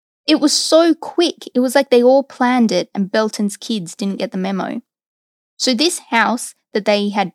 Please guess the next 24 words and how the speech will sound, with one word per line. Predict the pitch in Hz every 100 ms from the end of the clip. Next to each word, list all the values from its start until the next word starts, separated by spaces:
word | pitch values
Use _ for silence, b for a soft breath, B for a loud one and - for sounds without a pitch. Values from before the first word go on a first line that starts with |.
| -
basically | 202 208 208 - 185
rebuilt, | 180 202 185 - 202 190 - - _ _ _ -
all | 240 330
of |
a | 339
sudden | - 185 - 196 208 _
wasn't | 202 190 202 233 285 -
really | 190 185 180 180
of | 202 -
that | - -
much | 175 -
interest | 240 247 233 -
to | - 175
them. | - - 247 _ _ _ _ _ -
Sitting | - 320 359
in | 320 269
the | 240 226 _ -
now | 202 196 185
unpopular | 190 175 - - - 170 135 226 _ _
medieval | 202 196 214 208 - 190 175
part | 165 - 269
of | 330 226
the |
city, | 208 - 151 - 214